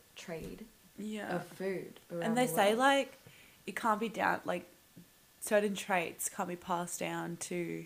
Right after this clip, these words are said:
Speaker 2: or, like, if you get, like, for example, like, pretty extreme, but if you get, like, a nose job, it's not like your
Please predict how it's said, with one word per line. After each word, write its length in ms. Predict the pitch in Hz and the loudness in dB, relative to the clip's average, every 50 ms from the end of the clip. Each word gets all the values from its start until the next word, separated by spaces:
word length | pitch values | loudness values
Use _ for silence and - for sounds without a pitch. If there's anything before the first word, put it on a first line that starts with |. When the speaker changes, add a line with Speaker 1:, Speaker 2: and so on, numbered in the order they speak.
| 175 - | -2 4
Speaker 2:
or, 80 | 202 | 8
like, 160 | 208 202 202 | 8 8 8
if 120 | - 214 226 | 6 4 4
you 140 | 240 240 214 | 4 4 8
get, 200 | 220 220 226 226 | 8 8 8 8
like, 320 | 247 240 226 226 - - | 8 6 6 4 0 -12
for 160 | - - 208 | -8 -4 -4
example, 440 | 202 196 - 180 170 175 170 - - | -2 0 0 0 0 0 -2 -2 -2
like, 240 | - 90 - - - | 0 0 0 -2 -4
pretty 180 | - - 175 180 | -8 -6 -6 -4
extreme, 320 | 175 - - - - - | -4 -4 -4 -4 -2 -2
but 100 | - 175 | -2 -2
if 80 | 175 - | -2 -2
you 60 | 190 | 0
get, 100 | 180 - | 0 2
like, 120 | 190 190 | 2 2
a 40 | 208 | 0
nose 320 | 196 175 165 160 160 160 - | 0 0 0 0 0 0 0
job, 160 | 180 175 165 | 0 0 -2
it's 120 | 160 170 - | -2 -6 -4
not 80 | 170 | -2
like 180 | 175 170 170 - | -4 -4 -4 -4
your 240 | 165 170 - - | -4 -4 -4 -6